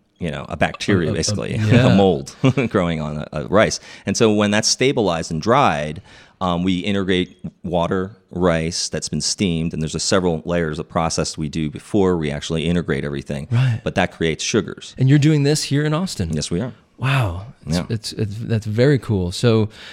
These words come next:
Speaker 2: um, and we, we should mention that we were talking before that you are the only, uh, sake producer in all of Texas.
Speaker 1: That's correct.
Speaker 2: Yeah, it's super cool.
Speaker 1: Yeah.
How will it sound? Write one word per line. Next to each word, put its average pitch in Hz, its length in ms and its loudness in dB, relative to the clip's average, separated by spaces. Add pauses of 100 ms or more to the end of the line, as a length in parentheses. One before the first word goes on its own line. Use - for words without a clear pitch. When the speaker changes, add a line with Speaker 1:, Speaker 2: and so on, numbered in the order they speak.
(220)
Speaker 2:
um, 110 240 4
and 131 120 6
we, 135 100 8
we 127 160 4
should 165 300 4
mention 135 400 2
that 113 100 2
we 120 100 4
were 123 80 2
talking 120 240 2
before 139 320 0
that 107 140 -2
you 110 160 4
are 110 140 4
the 107 320 2 (100)
only, 117 680 2
uh, 104 260 0
sake 107 760 0
producer 104 460 -2
in 101 160 -2
all 98 160 0
of 95 100 -4
Texas. - 500 -8
Speaker 1:
That's - 180 -6
correct. 85 400 -6
Speaker 2:
Yeah, 110 280 2
it's - 120 -10
super 139 400 -2
cool. 98 400 0 (100)
Speaker 1:
Yeah. 92 160 -2